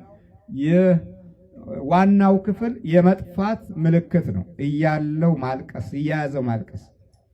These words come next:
እየበላ ማልቀስ፣ እየጠጣ ማልቀስ።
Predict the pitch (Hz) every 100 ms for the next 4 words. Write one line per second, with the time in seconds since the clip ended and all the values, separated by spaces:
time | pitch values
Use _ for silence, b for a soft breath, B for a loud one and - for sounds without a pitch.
0 | _ _ 156 165 185 180 175 180 175 165
1 | 175 - - 143 175 180 - 180 170 160
2 | 160 135